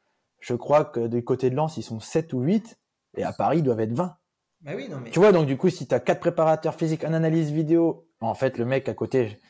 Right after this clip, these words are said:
Speaker 1: chaque personne a moins de boulot, mais le peu de boulot qu'il fait, entre guillemets, il est ultra précis, ultra pointilleux sur ce qu'il veut voir, alors qu'on va dire à Lens, bah, ils sont sept ou huit, ils se partagent la masse de boulot à sept, huit, donc du coup, ils peuvent pas être ultra pointilleux, parce que dans tous les cas, ils ont ça, ça, ça à faire.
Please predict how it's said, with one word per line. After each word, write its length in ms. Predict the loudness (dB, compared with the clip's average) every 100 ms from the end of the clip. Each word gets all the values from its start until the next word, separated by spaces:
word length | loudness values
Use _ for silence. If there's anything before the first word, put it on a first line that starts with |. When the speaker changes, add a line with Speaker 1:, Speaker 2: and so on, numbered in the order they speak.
| -6
Speaker 1:
chaque 240 | -4 0
personne 300 | 0 -2 -4
a 80 | -4
moins 220 | -2 -2
de 60 | 2
boulot, 220 | 4 4
mais 120 | 2
le 80 | -2
peu 180 | 2 2
de 60 |
boulot 240 | 4 4 2
qu'il 180 | -2
fait, 300 | -2 -2 -2 -8 _ -12
entre 220 | -4 -2
guillemets, 460 | 0 0 0 -2 -6 -20 -20 _ _ -6
il 80 | -2
est 140 | 0 0
ultra 320 | 2 2 2
précis, 320 | 2 0 2
ultra 340 | 0 2 0
pointilleux 460 | 0 -6 0 4 4
sur 220 | 2 -8
ce 60 | -6
qu'il 120 | -4
veut 100 | -2
voir, 320 | 0 0 -2 -16 _ -10
alors 260 | -6 -6 -6
qu'on 80 |
va 100 | -6
dire 200 | -2 -2
à 80 | -2
Lens, 200 | -4 -4
bah, 120 | -6 -10
ils 80 |
sont 160 | -10 -10
sept 260 | -4 -4 0
ou 60 |
huit, 260 | 0 0 -2 _
ils 80 | -6
se 100 | -2
partagent 460 | -2 0 0 0 0
la 140 | -2
masse 260 | 0 0 2
de 100 | 2
boulot 300 | 4 4 4
à 80 |
sept, 240 | 2 -4 -2
huit, 160 | -2
donc 160 | -2 -4
du 80 | -4
coup, 120 | -4
ils 60 | -4
peuvent 160 | -6
pas 140 | -2 -2
être 120 | -2
ultra 280 | -6 -2 -2
pointilleux, 380 | -4 -2 0 0
parce 200 | -4 -6
que 60 | -4
dans 80 |
tous 100 | -2
les 80 | -2
cas, 100 | 0
ils 120 | 0
ont 40 | -2
ça, 240 | -4 -4
ça, 200 | -2 -4
ça 200 | -2 -2
à 60 | -2
faire. 220 | -4 -8